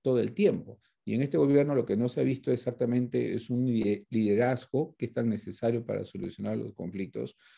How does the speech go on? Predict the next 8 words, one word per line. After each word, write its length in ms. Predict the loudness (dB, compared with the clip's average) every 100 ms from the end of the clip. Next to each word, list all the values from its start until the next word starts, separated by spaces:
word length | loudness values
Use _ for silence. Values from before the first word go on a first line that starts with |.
| _
un 180 | 0 2
liderazgo 680 | 2 2 2 2 0 -6 -12 -12 _
desde 240 | -2 2 2
la 120 | 4
cabeza 380 | 4 4 4 2
mismo 240 | 0 0
del 80 | 0
ministerio. 640 | 0 -2 0 0 2 -2